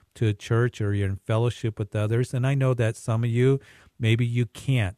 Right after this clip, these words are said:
for whatever reason, health reasons, or, uh, you're shut in, uh, but try to belong to a, a, a church, a family of God, as much as you can. And so we want you to,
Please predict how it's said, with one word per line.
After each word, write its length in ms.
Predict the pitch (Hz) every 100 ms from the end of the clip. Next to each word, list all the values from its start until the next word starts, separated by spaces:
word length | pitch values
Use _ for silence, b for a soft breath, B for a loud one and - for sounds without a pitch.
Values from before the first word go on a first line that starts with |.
| -
for 180 | 107 104
whatever 400 | 110 110 104 107
reason, 380 | 110 104 95
health 360 | 87 107 110 -
reasons, 560 | 110 113 113 113 113 101
or, 280 | 92 87 85 b b b -
uh, 40 | 110
you're 400 | 98 98 101 95
shut 360 | - 110 110
in, 300 | 117 117 123 - b b
uh, 300 | 117 104 107 107
but 480 | 120 113 123 - -
try 440 | - 127 135 151
to 340 | 147 - 127 113
belong 480 | 113 107 110 117
to 380 | 117 120 107 107 -
a, 60 | 110
a, 360 | 104 104 110 101 _ _ -
a 160 | 110 104
church, 500 | - - 107 98 110
a 80 |
family 500 | 101 - 113 117 113
of 140 | 107 -
God, 340 | 101 98 95 - b b
as 220 | 110 104
much 360 | 113 107 120 -
as 160 | 110 -
you 80 |
can. 540 | 101 - 104 95 92 101 _ _ _ _ _ _ _ _ -
And 200 | 110 110
so 420 | - 113 110 101 - b b b
we 180 | 117 120
want 320 | 117 120 127
you 300 | 117 110 104
to, 500 | - - 104 101 98